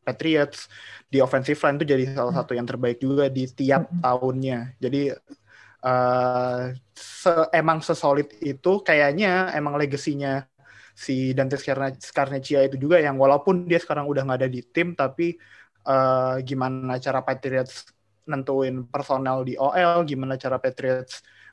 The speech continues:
Speaker 1: ngebikin scheme buat, eh, blocking dan ra-, pass blocking dan run blocking. Kayaknya emang bener kalau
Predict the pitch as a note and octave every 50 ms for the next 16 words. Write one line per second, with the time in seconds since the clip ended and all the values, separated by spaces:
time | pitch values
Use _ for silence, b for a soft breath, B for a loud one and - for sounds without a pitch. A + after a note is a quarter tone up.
0 | B - C3+ B2+ B2+ C3+ C3 - C#3 C3 C3 C3+ C3 _ - D#3+ C#3+ C3+ C3+ C3
1 | B2+ C3 C3 C3 C3+ _ - C3+ B2+ B2+ B2+ B2+ B2+ B2+ B2 B2 B2 B2+ B2+ B2
2 | - _ - C3+ C3+ C3+ C3+ C3 C3 C3 C3 C3 B2+ - _ - _ _ _ _
3 | D3+ D3 - _ C#3+ C3+ C3+ - D3 C#3 C3+ C3 C3 B2 C3 B2+ B2 C3+ D3+ D3+
4 | - E3+ D#3 D#3 - C#3 C#3 C3+ E3 F#3+ F#3 F#3 F#3 - b b b b b b
5 | b - D3 C#3+ C#3 C3+ C3+ C3+ C3+ C3+ C3+ C3+ _ _ _ _ _ _ _ _
6 | _ _ D#3+ E3+ G#3+ A3 G#3+ - E3+ D3+ D3 C#3+